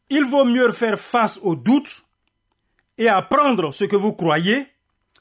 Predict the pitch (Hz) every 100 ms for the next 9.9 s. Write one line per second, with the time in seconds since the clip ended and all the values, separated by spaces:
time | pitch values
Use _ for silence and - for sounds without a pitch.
0 | _ _ _ - 277 214 196 254 240 185
1 | 180 175 139 269 311 - _ _ _ _
2 | _ _ - - 359 240 196 226 - 180
3 | 160 196 240 262 - _ _ - 180 165
4 | 160 156 135 113 113 104 _ _ _ _
5 | _ _ - 113 156 226 165 147 160 160
6 | 156 151 165 131 139 123 120 117 113 -
7 | 170 127 135 131 110 127 208 - - _
8 | _ _ _ _ 180 175 185 233 226 175
9 | 170 208 - 165 156 143 165 208 269